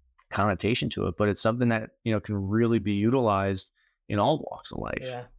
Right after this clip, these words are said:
Speaker 1: Um, you know, aside from coaching, you know, I'm, like you said, I'm in, I'm in marketing. I'm a chief marketing officer at the American Association of Suicidology, and, you know, and, and,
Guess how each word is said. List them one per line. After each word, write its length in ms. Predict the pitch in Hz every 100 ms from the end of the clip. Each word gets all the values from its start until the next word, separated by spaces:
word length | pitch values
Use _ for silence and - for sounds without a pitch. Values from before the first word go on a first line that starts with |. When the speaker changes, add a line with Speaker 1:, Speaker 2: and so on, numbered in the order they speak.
| - _ -
Speaker 1:
Um, 340 | 101 95 95 - - -
you 120 | - 107
know, 60 |
aside 320 | 101 113 110
from 140 | 101 101
coaching, 600 | - 139 - 110 104 117
you 80 | 101
know, 120 | 110
I'm, 320 | 117 110 90 _ -
like 160 | 107
you 40 | -
said, 180 | -
I'm 120 | 110 98
in, 240 | 95 -
I'm 140 | 98 104
in 100 | 104
marketing. 480 | 98 95 107 117
I'm 140 | 101 92
a 120 | 92 _ - - - _
chief 260 | - 120 -
marketing 380 | 107 104 110 101
officer 400 | 107 - - 120
at 80 |
the 80 | 104
American 340 | 92 95 95 98
Association 760 | - 101 95 101 101 - 98
of 140 | 95 -
Suicidology, 1040 | - - 101 107 95 95 107 110 120 107
and, 140 | 95 - - _ - - _ _ _ _ -
you 100 | 113
know, 240 | 104 101
and, 160 | 104 101
and, 400 | 107 101 98